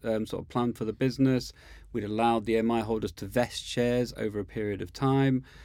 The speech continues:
Um, and because the sale happened so quickly, I mean, it happened within s-, seven or eight months of that,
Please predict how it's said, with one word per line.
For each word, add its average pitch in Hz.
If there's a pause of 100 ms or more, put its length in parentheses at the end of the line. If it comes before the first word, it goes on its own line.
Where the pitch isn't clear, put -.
(300)
Um, 113
and 120
because 143 (420)
the 160
sale 135
happened 117
so 110
quickly, 180 (140)
I 123
mean, 113
it -
happened 120
within 110
s-, -
seven 113
or 113
eight 113
months 139
of 98
that, 117